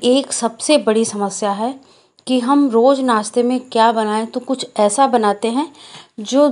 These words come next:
बड़े और छोटों दोनों को पसंद आए, जिससे कि हमें बार बार मेहनत भी ना करनी पड़े और बड़े और छोटे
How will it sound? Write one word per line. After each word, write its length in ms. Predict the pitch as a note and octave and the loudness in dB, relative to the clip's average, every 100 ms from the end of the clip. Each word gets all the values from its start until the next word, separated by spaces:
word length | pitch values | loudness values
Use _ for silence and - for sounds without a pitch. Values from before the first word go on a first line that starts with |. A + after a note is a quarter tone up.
| G#3+ | 2
बड़े 360 | A3+ A#3 C#4 C4+ | 4 6 6 6
और 240 | A3+ A#3 | 2 0
छोटों 380 | A#3 A#3+ A#3+ A3+ G3 | 0 -2 0 -2 -2
दोनों 360 | A3+ A3 B3 | 0 2 2
को 100 | C4+ | 0
पसंद 360 | B3+ B3+ C4+ C4 | -2 -2 -2 2
आए, 240 | C4+ C#4 B3+ | 2 0 -6
जिससे 320 | A3+ A3+ B3+ | -8 -6 -4
कि 180 | C4 B3 | -4 -4
हमें 220 | A#3 B3 | -4 0
बार 180 | A3 G#3+ | 2 4
बार 180 | A#3 A#3 | 4 2
मेहनत 320 | G#3 G#3 G#3 | 0 -6 -4
भी 80 | B3 | -2
ना 160 | B3 A#3+ | -2 -2
करनी 240 | A#3+ A#3+ | -2 -2
पड़े 220 | A#3+ B3 | -2 -4
और 220 | C4+ A3 G3+ | -4 -6 -2
बड़े 280 | G#3 A3+ B3 | 0 2 2
और 140 | A3+ | 0
छोटे 340 | A3+ G#3+ D4 | -6 -4 -4